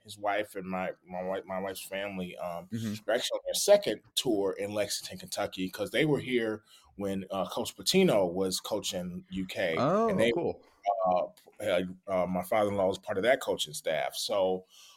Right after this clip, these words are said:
Speaker 1: um,
Speaker 2: Wow.
Speaker 1: so yeah, man. So that's really how, and, and Karl Anthony Towns was, um, a part of the last group of guys that, uh, my father-in-law, he was on the,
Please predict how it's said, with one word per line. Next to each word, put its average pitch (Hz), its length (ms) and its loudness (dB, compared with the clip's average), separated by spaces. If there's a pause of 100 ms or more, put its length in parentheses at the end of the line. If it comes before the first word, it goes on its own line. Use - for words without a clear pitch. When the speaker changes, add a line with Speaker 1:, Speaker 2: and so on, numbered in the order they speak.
(180)
Speaker 1:
um, 92 720 4
Speaker 2:
Wow. - 360 -8 (100)
Speaker 1:
so 185 220 8
yeah, 202 240 10
man. 165 360 6
So 151 640 6
that's 165 360 2
really 165 240 4
how, 151 220 2
and, 127 240 2
and 127 260 -4
Karl 170 320 4
Anthony 151 300 0
Towns 151 560 0
was, 120 480 -2
um, 104 500 2 (440)
a 113 60 -6
part 131 260 0
of 117 80 -4
the 117 80 -2
last 117 460 0
group 127 280 -4 (140)
of 110 360 0
guys 110 420 2
that, 98 360 0
uh, 98 40 -6
my 98 160 -4
father-in-law, 104 800 0
he 110 100 -10
was 104 160 -8
on 98 120 -2
the, 95 140 -6